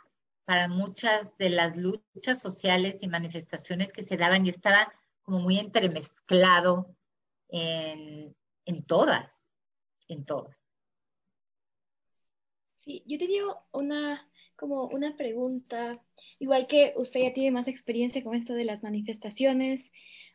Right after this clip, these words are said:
Speaker 2: ah, por ejemplo, yo soy una persona que nunca ha ido a alguna manifestación o alguna protesta, básicamente porque, por ejemplo, mis papás tenían esta idea de que nunca me iban a dejar ir a protestar. Yo, o sea, yo sí he estado ya un poco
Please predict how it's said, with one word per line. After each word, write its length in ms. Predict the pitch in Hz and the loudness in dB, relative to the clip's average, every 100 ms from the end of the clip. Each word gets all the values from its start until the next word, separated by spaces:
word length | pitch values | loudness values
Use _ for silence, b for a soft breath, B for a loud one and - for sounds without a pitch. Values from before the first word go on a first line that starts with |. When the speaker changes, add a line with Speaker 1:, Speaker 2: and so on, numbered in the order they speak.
| - | -4
Speaker 2:
ah, 380 | 220 226 214 233 - _ _ _ _ _ - | 2 4 2 -2 -12 _ _ _ _ _ 0
por 100 | 254 | 4
ejemplo, 320 | 269 262 277 | 6 6 4
yo 220 | 247 269 | 6 6
soy 100 | 277 | 6
una 120 | 302 | 2
persona 320 | 277 262 269 269 | 2 2 2 4
que 80 | |
nunca 240 | 254 247 247 | 2 2 2
ha 20 | |
ido 160 | 247 247 | 2 2
a 40 | |
alguna 260 | 247 226 240 | 0 0 0
manifestación 840 | 233 233 226 214 214 - 262 254 | 2 0 -2 -8 -10 0 4 4
o 60 | 254 | 4
alguna 340 | 226 233 233 | 2 0 -2
protesta, 840 | 220 214 233 226 - 226 233 233 _ _ _ _ _ _ _ _ _ _ _ | -4 -2 -2 -2 -2 0 0 -6 _ _ _ _ _ _ _ _ _ _ _
básicamente 600 | 226 277 302 269 262 294 | 2 2 4 4 6 4
porque, 380 | 269 254 233 214 | 2 2 2 2
por 160 | - | 0
ejemplo, 240 | 233 240 247 | 0 2 4
mis 160 | 247 | 2
papás 600 | 233 202 226 233 233 - _ _ _ - - _ _ | 2 0 2 2 -2 -14 _ _ _ -20 -20 _ _
tenían 240 | 233 233 | 2 4
esta 160 | 240 233 | 4 4
idea 160 | 226 | 4
de 160 | 226 226 | 6 4
que 300 | 220 202 - b b b _ - | 2 0 -2 b b b _ 2
nunca 440 | 233 240 247 240 | 6 8 8 6
me 100 | 240 | 4
iban 140 | 247 | 4
a 80 | 240 | 4
dejar 260 | 208 208 220 | 2 2 2
ir 160 | 226 | 2
a 100 | 220 | 0
protestar. 680 | 214 208 196 - 214 214 262 - _ | -4 -6 -6 -4 -2 -2 -2 -10 _
Yo, 320 | - 214 233 - | -2 2 4 4
o 80 | |
sea, 120 | 233 240 | 2 4
yo 240 | 214 269 | 6 4
sí 180 | 277 269 | 6 2
he 20 | |
estado 340 | 254 254 254 | 2 2 2
ya 260 | 247 233 233 | 4 4 2
un 160 | 240 233 | 2 0
poco 440 | 240 254 240 240 | -2 0 -2 -4